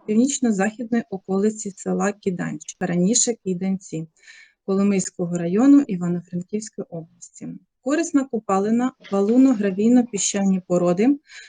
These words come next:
придатні для застосування в дорожньому будівництві. Річна потужність кар'єру по корисній копалині — двадцять тисяч метрів кубічних. Станом на сьогодні в межах ліцензійної площі земельна ділянка площею три гектара знаходиться у постійному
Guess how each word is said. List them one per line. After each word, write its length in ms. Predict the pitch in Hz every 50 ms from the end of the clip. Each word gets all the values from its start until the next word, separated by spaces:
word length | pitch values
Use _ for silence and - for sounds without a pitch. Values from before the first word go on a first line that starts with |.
| _ _ _
придатні 420 | - 240 233 277 311 320 302 269
для 180 | 226 208 226 240
застосування 760 | 226 226 220 - - 190 - - 190 180 190 208 240 254 247
в 40 | 220
дорожньому 500 | 185 180 180 185 190 190 196 196 196 180
будівництві. 760 | 175 180 175 180 175 165 165 - _ _ _ _ - - 170 _ _ _ _
Річна 400 | 196 190 196 - - 269 302 320
потужність 540 | - 320 - _ 269 254 233 233 220 214 -
кар'єру 460 | - 220 202 208 226 269 285 277 262
по 120 | - 202
корисній 520 | - _ 226 214 208 190 - _ 185 180 - _
копалині — 600 | - - _ 185 202 220 240 254 262 269 269 277
двадцять 500 | - 190 190 196 208 202 202 - - 185 _
тисяч 420 | _ 208 214 214 - 247 - - -
метрів 360 | 185 185 180 - - 190 196 190 _
кубічних. 480 | - 180 170 170 _ - - _ 175 _ _ _ _ _ _ _ - - - _ _ _
Станом 420 | - - _ 254 285 311 339 311
на 100 | 285 262
сьогодні 580 | 240 - - 220 180 170 170 170 185 196 214 226 -
в 100 | 185 190
межах 380 | 214 247 285 285 302 285 -
ліцензійної 640 | - 220 214 - _ 208 190 214 247 262 262 240 214 - _
площі 360 | - 180 185 185 - - 202
земельна 420 | 185 185 202 214 247 269 262 240 220
ділянка 520 | 190 190 202 196 202 202 202 190 - 190
площею 520 | 190 _ - 202 196 190 - - - 185 180
три 160 | _ 190 196
гектара 520 | 180 175 165 _ _ - 180 180 190 226
знаходиться 600 | 247 240 226 214 220 - 269 262 294 285 - 262 -
у 140 | _ 240
постійному 680 | - _ 294 285 - _ - 202 190 185 180 180 175